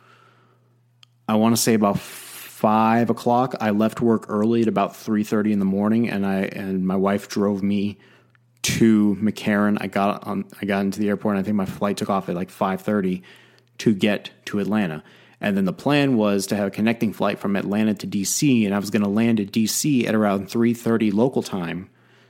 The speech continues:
to which then I would have about four and a half hours to, um, get to the re-, or get to the hotel, get, get the, get to the arena, all that jazz. Now,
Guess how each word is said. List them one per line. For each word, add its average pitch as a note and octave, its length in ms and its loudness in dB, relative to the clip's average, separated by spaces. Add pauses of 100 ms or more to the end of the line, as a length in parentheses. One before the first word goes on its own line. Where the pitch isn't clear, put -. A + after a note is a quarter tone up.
(100)
to A#2 100 0
which A2 240 2
then A2 180 4
I G#2 80 2
would G#2 120 2
have G2+ 120 0
about G2 240 0
four A2 220 0
and G#2 80 4
a - 20 2
half G2+ 240 -2
hours F#2+ 400 0 (540)
to, G2+ 560 2 (480)
um, F#2 640 0 (600)
get G2+ 220 2
to - 80 -8
the G2+ 100 0
re-, A2 360 -2
or G#2+ 120 0
get G2 160 -2
to - 80 -6
the G2 80 -4
hotel, A#2 640 2
get, - 360 -4 (320)
get F#2+ 280 -4
the, G2+ 180 -4 (300)
get F#2+ 180 -4
to - 120 -10
the G2 120 0
arena, A#2 380 4
all G2+ 200 0
that F2+ 200 -4
jazz. - 320 -10 (840)
Now, A2 540 4